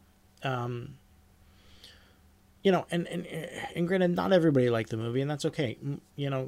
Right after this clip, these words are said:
Tarantino movies are always very polarizing. That's just kinda how he makes films. But this dramatic clock,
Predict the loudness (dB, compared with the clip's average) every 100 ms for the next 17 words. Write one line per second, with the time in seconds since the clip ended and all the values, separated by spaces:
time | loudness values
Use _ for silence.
0 | -4 -2 -2 0 2 2 2 2 2 4
1 | 2 -2 -4 -6 -8 -8 -6 -6 -8 -10
2 | -10 -8 -8 -6 -8 -8 -8 -8 -8 -10
3 | -10 -10 -12 -10 -10 -10 -14 -16 -18 -20
4 | -20 -20 -20 -20 _ _ _ -10 -2 0
5 | 0 -6 _ _ _ -8 -4 4 8 8
6 | 6 4 2 -2 -6 2 4 4 2 0
7 | -2 -6 -2 2 4 4 -2 -12